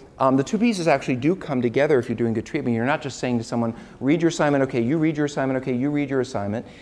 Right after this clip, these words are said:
You know, you're looking at how they approached it, how they did it. All of that stuff is grist for the mill, 'cause that's how they, you know, that's how they act their lives out, and that's how they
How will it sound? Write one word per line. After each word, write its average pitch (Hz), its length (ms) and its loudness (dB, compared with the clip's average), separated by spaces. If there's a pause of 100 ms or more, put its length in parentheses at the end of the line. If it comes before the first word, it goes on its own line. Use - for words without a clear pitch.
(140)
You 190 80 -4
know, 185 80 2
you're 160 100 4
looking 165 240 0
at 139 80 -2
how 127 140 2
they 113 100 4
approached 156 400 -2
it, 147 80 -4
how 135 120 -4
they 110 120 -2
did 131 220 0
it. 151 120 0
All 143 260 4
of 165 60 4
that 123 160 0
stuff 120 280 -2
is 113 180 -2 (400)
grist 147 260 2
for 151 120 2
the 139 80 4
mill, 226 180 4
'cause 151 140 -2
that's 156 220 4
how 160 120 2
they, 175 220 4
you 175 240 -2
know, 165 240 -4
that's 139 200 2
how 160 120 0
they 160 100 4
act 147 200 4
their 147 120 4
lives 175 320 4
out, 123 160 4
and 127 100 2
that's 143 200 -2
how 151 100 4
they 135 220 2